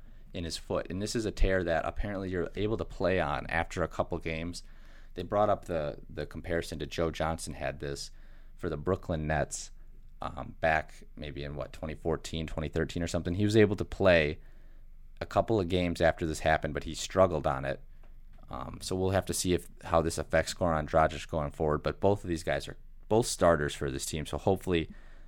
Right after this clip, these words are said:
at least one or if both can come back healthy and, and face the Los Angeles Lakers in the rest of the series. But what does this mean for the rest of the series now after the, after a game one Lakers win, these two guys out? What does it mean going forward for the Miami Heat?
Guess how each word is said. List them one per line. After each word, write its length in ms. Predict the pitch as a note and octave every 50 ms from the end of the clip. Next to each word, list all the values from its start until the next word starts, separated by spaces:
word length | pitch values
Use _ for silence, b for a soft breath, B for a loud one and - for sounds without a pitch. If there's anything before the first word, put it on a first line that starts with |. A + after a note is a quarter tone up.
| B B -
at 120 | - F2+
least 280 | E2+ E2+ E2 - - -
one 240 | - F2+ F2+ F2 F2
or 240 | D#2+ C#2 D#2 E2 D#2+
if 200 | D#2+ F2+ G2 G#2
both 400 | F#2+ E2+ D#2+ E2+ E2 - - - - - - - - -
can 160 | - - F2+ E2
come 200 | - F2+ E2 D#2+
back 200 | D#2+ D#2 D#2+ -
healthy 460 | - D#2 D#2 - - D#2 D#2 D2+ -
and, 160 | C#2+ C#2+ A#1
and 180 | B1+ D2+ D2 -
face 420 | - - D2 C#2 - - - - - -
the 380 | - D#2 D2+ C2 - C#2 - - - - - -
Los 320 | F2+ E2 D#2+ D#2 D2+ -
Angeles 420 | D2+ C#2 C#2 C#2+ C#2+ C2+ C2 - -
Lakers 440 | D2 C#2 C#2 - C#2+ C#2+ C#2 - -
in 140 | - D2+
the 80 | D2+ D2
rest 260 | D2+ D2+ - - -
of 40 | B1+
the 60 | C2+
series. 300 | - - F#2+ F#2 D#2+ -
But 120 | - E2+ F2+
what 120 | A2 B2+
does 140 | C#3+ C#3 B2+
this 200 | A2+ G2+ - -
mean 340 | G2 F#2 E2+ D#2+ D#2 D#2 - b b b b b b b b b b -
for 100 | - F#2+
the 80 | F2+
rest 220 | E2+ E2+ D#2+ - -
of 60 | D#2+
the 60 | -
series 300 | - F2 D#2+ D#2 D2+ -
now 180 | D#2+ D2+ D2+ B1+
after 320 | - E2 D#2+ - F2 E2
the, 160 | D2+ D#2+ D#2 - - - -
after 240 | E2+ E2 - -
a 60 | E2 E2
game 340 | - - G2+ G2 F#2 F#2
one 220 | F2+ F2+ F2 E2+ E2
Lakers 360 | E2 E2+ E2 - E2 D#2 D2+
win, 400 | E2 E2 E2+ D#2+ D#2 D#2 D2+ - B B B B B B B B B B -
these 200 | - F#2 F2+ E2+
two 200 | - - F2 E2+
guys 320 | D#2+ - D#2 D2+ D2+ D2+ F2
out? 200 | E2 E2 E2 C2
What 100 | E2 F#2+
does 120 | G2+ F#2+
it 60 | D#2
mean 180 | E2 F2+ F2+ F2+
going 240 | F2+ E2+ E2 D#2+ D2+
forward 420 | - - F#2 F2+ F2 F2 E2+ E2
for 80 | - F#2
the 60 | F2
Miami 340 | F2 E2+ E2+ E2+ F2 F2 E2+
Heat? 240 | F#2 F#2 F2+ -